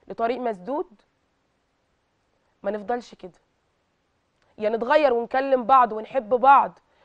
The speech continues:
ويطلع الولد او البنت في البيت شايف ان ماما وبابا دول حاجة حلوة جدًا عشان نفسيته حتى. ازاي الولاد ي-، يكملوا كده؟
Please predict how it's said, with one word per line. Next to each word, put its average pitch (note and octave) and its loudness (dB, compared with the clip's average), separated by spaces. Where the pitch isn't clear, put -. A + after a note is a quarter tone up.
ويطلع B3+ 2
الولد C4 0
او B3 0
البنت C4 -6
في A#3+ -8
البيت A3 -8
شايف B3+ -4
ان A#3 -6
ماما C4+ 0
وبابا B3+ 0
دول C#4 0
حاجة C4 -4
حلوة C#4+ -2
جدًا G3+ -8
عشان B3+ -12
نفسيته C4 -8
حتى. - -18
ازاي A#3 -4
الولاد D4 -2
ي-، C4 -8
يكملوا B3 -8
كده؟ G3 -10